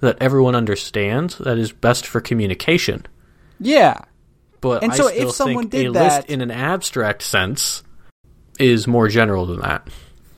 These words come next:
Speaker 1: 'Cause I could write a paragraph that's a list.
Speaker 2: That's not a list. That's a paragraph.
Speaker 1: But if it, but within the paragraph, it can contain a list of items, just separated by
Speaker 2: Oh.
Speaker 1: commas or whatever.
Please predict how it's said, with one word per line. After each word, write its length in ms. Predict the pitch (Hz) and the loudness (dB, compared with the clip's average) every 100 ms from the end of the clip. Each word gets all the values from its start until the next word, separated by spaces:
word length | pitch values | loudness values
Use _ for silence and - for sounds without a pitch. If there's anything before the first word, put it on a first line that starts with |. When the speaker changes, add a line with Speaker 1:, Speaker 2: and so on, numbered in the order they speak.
| - _ - | -20 _ -2
Speaker 1:
'Cause 140 | 147 135 | 0 2
I 160 | 180 | 2
could 160 | 196 170 | 2 2
write 180 | 151 131 | 2 0
a 60 | |
paragraph 680 | - - 196 147 - 92 90 | -2 0 2 2 2 -2 0
that's 180 | 104 - | -2 -2
a 40 | |
list. 520 | 87 117 - - - - _ _ - - _ _ - | 0 0 0 -4 -8 -18 _ _ -20 -20 _ _ -4
Speaker 2:
That's 160 | 262 | 0
not 200 | 285 311 | 4 4
a 40 | 285 | 4
list. 400 | 370 427 - - | 2 2 0 -6
That's 140 | 233 | -2
a 40 | - | 0
paragraph. 680 | 269 403 453 151 113 78 - - - _ _ _ | 4 6 4 2 -4 -8 -20 -20 -20 _ _ _
Speaker 1:
But 220 | - 135 - | -2 -2 0
if 220 | 147 131 | -2 0
it, 180 | 147 - | 0 0
but 200 | 143 - | 0 2
within 300 | - 165 165 | 0 0 -2
the 80 | 131 | 0
paragraph, 600 | - 165 156 110 107 - | 0 0 0 -2 -2 -4
it 80 | 131 | -8
can 220 | - 131 | -4 -4
contain 360 | 131 117 - 117 | -2 -4 -2 -2
a 160 | 113 117 | 0 0
list 300 | 117 127 113 | 0 0 0
of 80 | 120 | 0
items, 540 | 180 - - - - _ _ | 0 -2 -10 -14 -14 _ _
just 160 | 123 - | -4 -2
separated 320 | 135 123 113 | -2 0 2
by 120 | 247 | 6
Speaker 2:
Oh. 40 | 202 | 6
Speaker 1:
commas 280 | 139 95 | 4 -4
or 80 | 98 | -4
whatever. 400 | 95 - - - | -2 -2 -4 -10